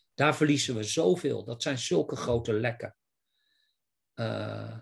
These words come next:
mensen moeten weten dat als ze bij ons komen, dat we ze niet afbreken, maar dat ze er sterker uit gaan komen. Mensen moeten weten dat als, als wij, als ze bij ons komen of als ze weggaan,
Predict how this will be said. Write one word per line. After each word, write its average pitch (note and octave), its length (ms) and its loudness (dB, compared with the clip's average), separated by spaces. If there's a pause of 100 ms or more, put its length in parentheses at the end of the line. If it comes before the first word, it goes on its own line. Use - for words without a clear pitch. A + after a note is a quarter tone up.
(120)
mensen D#3+ 460 4
moeten C#3 280 2
weten D#3+ 440 6
dat - 200 -10
als - 160 -2
ze - 180 -8 (300)
bij D3+ 440 2
ons D3 320 0
komen, D3+ 540 0 (680)
dat B2 280 -2
we A#2+ 100 0
ze A#2 160 0
niet A2 160 -2
afbreken, C#3+ 640 4
maar A#2+ 160 -2
dat A#2 240 -4
ze - 360 -6
er C3 180 -4
sterker A2+ 420 2
uit B2+ 200 0
gaan - 180 -10
komen. E3+ 460 0 (400)
Mensen C#3 340 2
moeten A#2 320 2
weten C3 540 2
dat A#2 300 -6 (420)
als, C3 360 -4
als A#2 160 -4
wij, B2+ 560 4
als C#3 120 2
ze B2 120 2
bij B2+ 140 4
ons F3+ 220 0
komen E3+ 520 2
of B2+ 220 -2
als C3+ 160 -2
ze A2 100 -2
weggaan, D3+ 540 -4